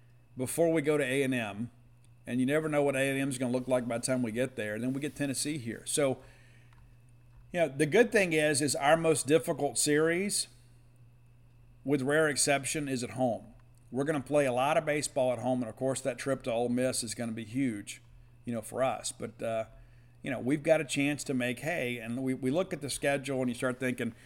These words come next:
you know, "Can we get to sixteen wins?" Well, I think we can. I think we can get to sixteen S E C wins. You got four right now, you need to pick up a dozen, right?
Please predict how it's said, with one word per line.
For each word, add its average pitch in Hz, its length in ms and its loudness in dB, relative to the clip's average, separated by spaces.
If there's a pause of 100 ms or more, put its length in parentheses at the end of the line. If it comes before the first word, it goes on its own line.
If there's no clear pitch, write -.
(160)
you 131 80 -2
know, 131 40 0
"Can 165 260 0
we 165 120 2
get 160 220 0
to 143 60 -2
sixteen 139 540 0
wins?" 135 480 -2 (100)
Well, 127 140 -6
I 165 120 -4
think 220 260 -2
we 196 80 -4
can. 185 460 -6
I 113 80 -6
think 165 240 -6
we 156 80 0
can 196 260 -2
get 160 160 0
to 107 60 -10
sixteen 123 580 -2 (380)
S 131 240 0
E 113 80 -4
C 113 180 -4
wins. - 460 -12 (960)
You 139 140 -2
got 180 280 2
four 196 240 8
right 165 260 6
now, 160 260 2
you 147 120 2
need 139 140 2
to 143 80 -4
pick 143 180 -2
up 135 140 2
a 131 60 0
dozen, 131 400 4 (200)
right? 120 300 -4